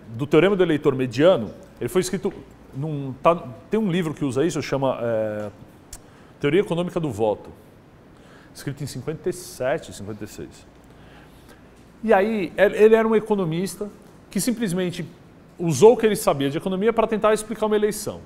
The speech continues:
Então ele diz o seguinte, ó, imagine que a gente tenha eleitores que eu seja capaz de ordenar meus eleitores por algum critério qualquer. Qualquer critério. Mas é óbvio, né? Um critério que interessa pra eleição, né? Não por altura,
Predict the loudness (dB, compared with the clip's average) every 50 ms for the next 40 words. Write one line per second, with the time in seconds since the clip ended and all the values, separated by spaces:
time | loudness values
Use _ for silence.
0 | -14 -8 0 2 2 2 2 -2 -4 -4 -6 -8 -8 -8 -8 -6 -8 -8 -4 -4
1 | -4 -4 -4 -6 -14 -20 -20 -20 -20 -20 -20 -20 -20 -20 -20 -20 -20 -18 -18 -10
2 | -6 -2 0 2 2 2 2 0 -2 -4 -4 -6 -8 -10 -14 -18 -20 -20 -20 -20
3 | -20 -20 -20 -2 2 2 2 4 2 -2 -4 -4 -4 -4 -2 0 0 0 2 0
4 | 0 -2 -2 0 2 2 2 2 0 -4 -12 -18 -20 -20 -20 -2 0 2 2 2
5 | 0 0 0 4 4 4 6 6 4 4 8 6 6 6 6 4 2 4 4 2
6 | 4 4 2 2 2 2 0 0 0 -2 0 2 2 2 2 0 -4 -10 -14 -16
7 | -18 -18 -20 -20 -20 -20 -20 -20 -20 -20 -20 -20 -20 -20 -20 -20 -20 -20 -20 -20
8 | -16 2 4 6 6 6 4 2 0 -2 -4 -2 2 2 2 2 2 -2 -4 -4
9 | -6 -10 -14 -14 -16 -20 -20 -20 -20 -20 -20 -20 -20 -20 -20 -20 -20 -20 -16 -6
10 | -6 -2 -2 -2 -2 -2 -4 -4 -4 -6 -10 -10 -12 -18 -20 -20 -20 -20 -20 -20
11 | -20 -20 -20 -20 -20 -20 -20 -20 -20 -20 -20 -20 -20 -20 -20 -20 -12 -10 -8 -6
12 | -4 0 2 2 2 0 -2 -4 -4 -4 -4 -6 -8 -2 -2 -2 -2 -2 -6 -2
13 | 0 2 2 2 0 -2 -4 -4 -2 -2 -2 -2 -2 -4 -4 -2 -4 -4 -4 -2
14 | 0 0 0 0 -4 -6 -6 -6 -6 -6 -8